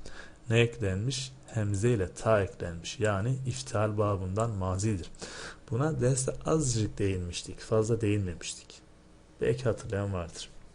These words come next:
Ayrıntısı demiştik ki maksutta otuz kırk sayfalık P D F hazırladık. Buna dair fiiller sizinle paylaşacağız demiştik.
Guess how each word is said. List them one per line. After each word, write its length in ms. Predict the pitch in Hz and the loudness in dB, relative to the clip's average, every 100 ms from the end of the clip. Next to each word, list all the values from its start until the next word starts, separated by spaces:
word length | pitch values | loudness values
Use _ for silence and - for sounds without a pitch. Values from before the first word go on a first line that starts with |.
| - - - - - - - - - - - - - | -20 -20 -20 -20 -20 -20 -20 -20 -20 -20 -20 -18 6
Ayrıntısı 540 | 123 113 113 - - | 8 8 4 0 -2
demiştik 380 | 113 123 - 127 | 0 -2 -2 -4
ki 80 | 107 | 0
maksutta 680 | 104 101 - 104 - 95 - | 0 0 -2 -6 -2 -4 -2
otuz 300 | 113 - 110 | -6 -4 -6
kırk 140 | - 107 | -4 -4
sayfalık 460 | - 101 - 95 | -2 -2 -2 -6
P 200 | - 95 | -2 0
D 80 | 92 | 0
F 140 | - 104 | 0 0
hazırladık. 580 | 101 101 101 120 127 | 0 0 0 -2 -2
Buna 240 | 104 104 101 | 0 0 2
dair 220 | 92 92 | 2 2
fiiller 400 | - 101 92 92 | 0 -2 0 0
sizinle 440 | - 95 101 110 | -2 -4 -2 0
paylaşacağız 680 | 110 101 95 - 101 107 98 | 0 0 0 0 4 4 4
demiştik. 360 | 85 - - | -2 -6 -8